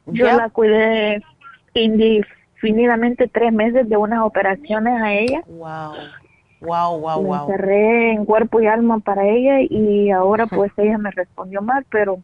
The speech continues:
Speaker 1: y nomás está en espera de que yo me alivie y regrese, pero mis
Speaker 2: Ya.
Speaker 1: planes, pienso que Dios me ha de poner otra cosa en mi camino.
Speaker 2: Eso es lo que pasa. Eso es lo, es que Dios tiene una manera, ah, de trabajar y hacer las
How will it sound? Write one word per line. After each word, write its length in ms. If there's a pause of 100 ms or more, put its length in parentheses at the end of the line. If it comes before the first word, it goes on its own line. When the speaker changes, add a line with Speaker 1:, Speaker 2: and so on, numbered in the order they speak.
(440)
Speaker 1:
y 120
nomás 280
está 200
en 120
espera 440
de 120
que 220
yo 240
me 160
alivie 460
y 100
regrese, 640
pero 320 (120)
mis 160
Speaker 2:
Ya. 160
Speaker 1:
planes, 400 (640)
pienso 300
que 140
Dios 240
me 100
ha 120
de 100
poner 320
otra 300
cosa 220
en 80
mi 80
camino. 500
Speaker 2:
Eso 280
es 60
lo 160
que 120
pasa. 580
Eso 340
es 80
lo, 160
es 140
que 160
Dios 240
tiene 180
una 140
manera, 580 (280)
ah, 320 (300)
de 360
trabajar 600
y 80
hacer 240
las 180